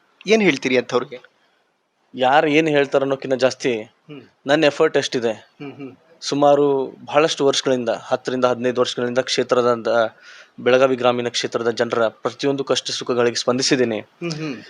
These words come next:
Speaker 2: ಅವ್ರು ಯಾಕೆ ಹೇಳ್ತಾ ಇದ್ದಾರೆ ಅಂದ್ರೆ ಅವ್ರಿಗೆ ಅರ್ಗಿಸ್-, ಅರ್ಗಿಸ್ಕೊಳಕ್ ಆಗ್ತಾ ಇಲ್ಲ.
Speaker 1: ಹ್ಮ್ ಹ್ಮ್.
Speaker 2: ಯಾಕಂದ್ರೆ ಒಬ್ಬ ಯುವಕನಾಗಿ ಪ್ರತಿಯೊಬ್ಬ ಜನರ ಹತ್ರ ಇವತ್ತು ಹೋಗಿ ತಲುಪ್ತಾ ಇದ್ದೀನಿ. ಪ್ರತಿಯೊಂದು ನಾಡಿ ಮಿಡಿತ, ನಮ್ಮ
Speaker 1: ಹ್ಮ್ ಹ್ಮ್.
Speaker 2: ಊರಿನ ಸೇವೆ ಯಾವ ತರ ಮಾಡ್ಬೇಕು, ನಮ್ಮ ಬೆಳಗಾವಿನ ಎಷ್ಟು ಎತ್ತರಕ್ಕೆ ಒಯ್ಬೇಕು,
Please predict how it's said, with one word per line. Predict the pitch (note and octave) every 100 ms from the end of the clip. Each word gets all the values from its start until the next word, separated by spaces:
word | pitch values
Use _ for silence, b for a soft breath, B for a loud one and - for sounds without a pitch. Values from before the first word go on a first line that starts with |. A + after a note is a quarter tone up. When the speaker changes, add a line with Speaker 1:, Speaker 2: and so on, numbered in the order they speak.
| B -
Speaker 2:
ಅವ್ರು | C#3 C3+
ಯಾಕೆ | D3 D#3 D#3
ಹೇಳ್ತಾ | D3 C#3+
ಇದ್ದಾರೆ | C#3 C3+
ಅಂದ್ರೆ | C3+ B2 A#2 B2+
ಅವ್ರಿಗೆ | C3 C3
ಅರ್ಗಿಸ್-, | C3 C3+ C#3
ಅರ್ಗಿಸ್ಕೊಳಕ್ | C3 C#3 - C3 B2+
ಆಗ್ತಾ | A#2 - A#2+
ಇಲ್ಲ. | G#2+
Speaker 1:
ಹ್ಮ್ | G2 - - E3+
ಹ್ಮ್. | D#3
Speaker 2:
ಯಾಕಂದ್ರೆ | D3 C#3+ C#3
ಒಬ್ಬ | B2+
ಯುವಕನಾಗಿ | B2 D3 D3 D3+ C#3+ B2+ A2+ B2+ _ b b
ಪ್ರತಿಯೊಬ್ಬ | C3+ - D#3+ D#3 C#3+ D#3+ E3 - _ b b _
ಜನರ | A#2+ C#3 D3+
ಹತ್ರ | D3
ಇವತ್ತು | C#3+ C#3
ಹೋಗಿ | C3+ -
ತಲುಪ್ತಾ | B2 A#2+ B2+
ಇದ್ದೀನಿ. | A#2 A2 G#2+ -
ಪ್ರತಿಯೊಂದು | B2 - D#3 D#3+ D#3+
ನಾಡಿ | D3+ B2+ C3
ಮಿಡಿತ, | C3+ B2+ B2 A#2+
ನಮ್ಮ | A2 - A#2+
Speaker 1:
ಹ್ಮ್ | A#2+
ಹ್ಮ್. | B2
Speaker 2:
ಊರಿನ | C#3+ D3 C#3+
ಸೇವೆ | C3+ B2+ C3 B2
ಯಾವ | A#2+
ತರ | B2 A#2+
ಮಾಡ್ಬೇಕು, | A#2 A2+ A2+ A#2
ನಮ್ಮ | A#2 A#2
ಬೆಳಗಾವಿನ | A#2+ B2 C#3 C3+
ಎಷ್ಟು | C3 A#2+ A#2+ - B2+
ಎತ್ತರಕ್ಕೆ | B2 A#2+ C#3 -
ಒಯ್ಬೇಕು, | B2 B2+ A#2+ A2+ G#2